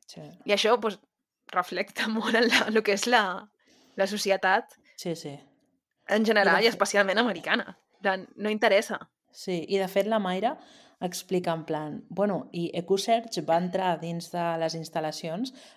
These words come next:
Speaker 1: perquè a l'exèrcit no li va quedar més remei, perquè al final, a l'estar totes les teles i estar tot a la boca de tothom,
Speaker 2: Mm.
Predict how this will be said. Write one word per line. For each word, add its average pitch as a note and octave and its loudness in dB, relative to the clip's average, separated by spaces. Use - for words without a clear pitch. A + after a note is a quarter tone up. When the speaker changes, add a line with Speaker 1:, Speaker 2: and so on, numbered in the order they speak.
Speaker 1:
perquè D3+ -2
a C#3+ -2
l'exèrcit D3+ -4
no G3+ 0
li G3+ 2
va D#3 -2
quedar D3+ -2
més D3+ -6
remei, D#3+ -6
perquè D3+ -4
al D#3 -4
final, D3+ -6
a D#3+ -6
l'estar D3 -6
totes E3+ -4
les E3+ -2
teles F3 -2
i D#3 -10
estar D3 -8
tot F3 -4
a C#3+ -4
la C#3+ -4
boca C#3+ 0
de E3 4
tothom, E3+ -2
Speaker 2:
Mm. G3+ -18